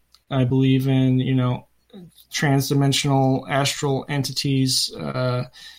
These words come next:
could be, you know, parasites, um, on the, on the fear that is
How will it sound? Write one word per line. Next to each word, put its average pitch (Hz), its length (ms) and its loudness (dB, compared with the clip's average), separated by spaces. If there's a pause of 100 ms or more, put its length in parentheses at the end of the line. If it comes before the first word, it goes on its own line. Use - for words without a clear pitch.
(140)
could 135 220 0
be, 131 320 2
you 131 200 -6
know, 123 220 0
parasites, 131 920 -2 (200)
um, 76 500 -6
on 131 160 0
the, 123 340 -2
on 131 140 2
the 127 60 2
fear 131 520 -2 (120)
that 135 300 -4
is 135 260 -2